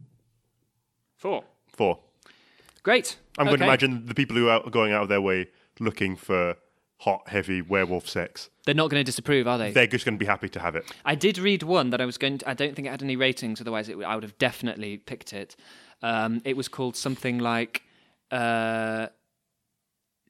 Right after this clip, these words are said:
Speaker 1: um, Gave Her to Gators,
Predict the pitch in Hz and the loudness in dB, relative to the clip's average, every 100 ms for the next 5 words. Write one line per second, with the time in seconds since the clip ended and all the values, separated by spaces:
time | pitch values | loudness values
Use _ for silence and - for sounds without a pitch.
0 | _ _ - 131 117 110 110 120 _ _ | _ _ -8 -6 -2 -2 -4 -6 _ _
1 | _ _ _ _ _ - _ _ _ - | _ _ _ _ _ -20 _ _ _ -20
2 | 139 - 143 175 156 151 - 135 139 139 | -10 0 4 4 2 -2 -2 -2 0 0
3 | 139 107 90 - | 0 -6 -10 -12